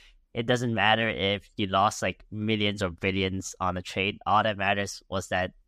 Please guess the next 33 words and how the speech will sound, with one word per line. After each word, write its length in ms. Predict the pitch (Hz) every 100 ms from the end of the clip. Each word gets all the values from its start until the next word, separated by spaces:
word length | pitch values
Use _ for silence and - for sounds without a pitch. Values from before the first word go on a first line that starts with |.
| _ _ - -
in 160 | 104 101 -
theory, 360 | 117 107 110
the 160 | 107 -
expected 540 | 101 - 107 - 104
value 340 | 95 95 107 104
<laughs> 40 |
of 140 | 123 104
your 80 | 101
trade 400 | - 101 107 -
was 280 | 98 92 - -
positive. 500 | 95 104 110 131 127 _ _ - _ _ -
And 140 | 107
so 220 | - 117 -
<laughs> 180 | 139 -
basically 400 | 139 123 135 139
the 80 | 113
company 400 | 135 120 120 110
said, 240 | - 110 - -
"You 300 | 110 110 123
didn't 160 | 143
do 80 | 143
anything 300 | 135 123 120
wrong. 240 | 107 113 - - - -
You 60 | -
took 160 | 143
a 60 | 156
trade 260 | - 139 123
where 120 | 127
the 80 | 127
expected 360 | - 127 113
value 280 | 110 113 110
was 100 | 101
positive. 460 | - 107 107 104